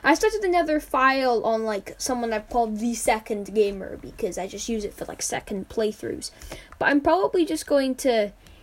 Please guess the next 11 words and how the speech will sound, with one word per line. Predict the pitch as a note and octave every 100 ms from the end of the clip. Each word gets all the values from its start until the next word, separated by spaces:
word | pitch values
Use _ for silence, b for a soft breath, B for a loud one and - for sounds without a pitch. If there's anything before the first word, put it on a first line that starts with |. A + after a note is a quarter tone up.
| b
use | G#3+ B3 B3
it | F3+ C#3 - -
and, | - G#3 G#3+
like, | G3+ G3 - - - - -
go | A#3 A3+ A3
find | - A#3+ A3+ A3
some | B3 A#3 G#3 - - - - - - - - - - -
really, | A3 G3+ G#3 A3 A#3 A3+ A#3 G#3+ - - -
really | G#3 G3+ A3+ G#3 G#3+ G3+ -
strong | - - - A3+ G#3 G#3 G3+
legendaries | G#3+ A3 G#3+ B3 B3 A#3+ B3 C4